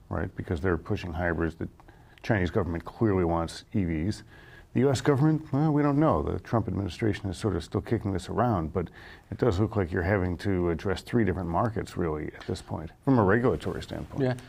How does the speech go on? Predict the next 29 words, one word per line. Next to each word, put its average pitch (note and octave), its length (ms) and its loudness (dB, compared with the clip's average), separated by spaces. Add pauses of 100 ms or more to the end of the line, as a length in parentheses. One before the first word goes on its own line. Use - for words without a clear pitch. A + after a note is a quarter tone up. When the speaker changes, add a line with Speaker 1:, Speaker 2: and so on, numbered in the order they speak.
(100)
Speaker 2:
So D#3 220 0
in D3+ 200 2
China, A#2+ 720 2 (220)
uh, G#2 200 0
it's - 300 -4
battery G2+ 360 0
electric F#2+ 320 0
vehicle F2 420 0
and F#2+ 120 0
also F2 520 0 (160)
plug-in D#2 340 0
hybrids. D2 640 -4 (560)
Uh, F#2 340 4
but A2 220 4
you're A#2 180 4
right, F2 460 0 (240)
um, F2 540 2 (260)
there G#2 140 4
are F#2+ 180 6
different G#2+ 720 0 (280)
regulatory F2+ 840 2 (720)
markets, - 600 -2 (320)
but G2 120 0
this E3+ 260 2
impacts A#2+ 640 2
more G2+ 200 2
the E2 80 0
car F2+ 240 0
makers. - 500 -10